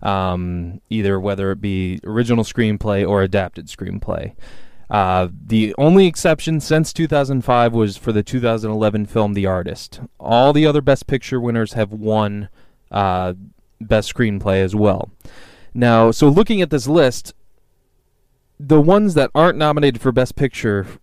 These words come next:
uh, I can already rule out. Uh, now, adapted screenplay has four Best Picture nominees, so that, you know, makes it a little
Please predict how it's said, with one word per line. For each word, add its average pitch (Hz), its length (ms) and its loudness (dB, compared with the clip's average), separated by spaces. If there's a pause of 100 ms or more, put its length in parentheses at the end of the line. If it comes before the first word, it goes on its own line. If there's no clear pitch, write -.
(200)
uh, - 40 -14 (360)
I 123 140 -2
can 127 180 -2
already 110 240 2
rule 107 300 -2
out. - 260 -6 (480)
Uh, 113 300 6
now, 135 240 4
adapted 135 400 2
screenplay 113 500 -2
has 107 320 -2
four 127 400 4
Best 104 280 0
Picture 107 260 -2
nominees, 95 500 -4
so 113 140 2
that, 104 180 2
you 110 260 -6
know, 98 80 -4
makes 104 280 -6
it 107 40 -4
a 104 60 0
little 101 460 0